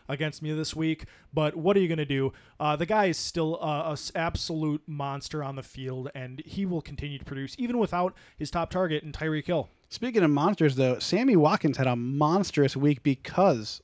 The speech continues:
Speaker 2: of Hill's injury.
Speaker 1: Can you guys hear the salt through the microphones? Can you hear it?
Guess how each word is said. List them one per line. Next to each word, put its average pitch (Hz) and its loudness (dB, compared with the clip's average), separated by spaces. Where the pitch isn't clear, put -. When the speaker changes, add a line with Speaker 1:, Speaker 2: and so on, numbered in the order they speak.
Speaker 2:
of 131 -2
Hill's 123 -2
injury. 113 -6
Speaker 1:
Can 185 2
you 208 0
guys 220 2
hear 175 2
the 170 0
salt 147 -2
through 165 -2
the 151 -2
microphones? 165 -8
Can 175 -6
you 185 -2
hear 202 -8
it? 104 -10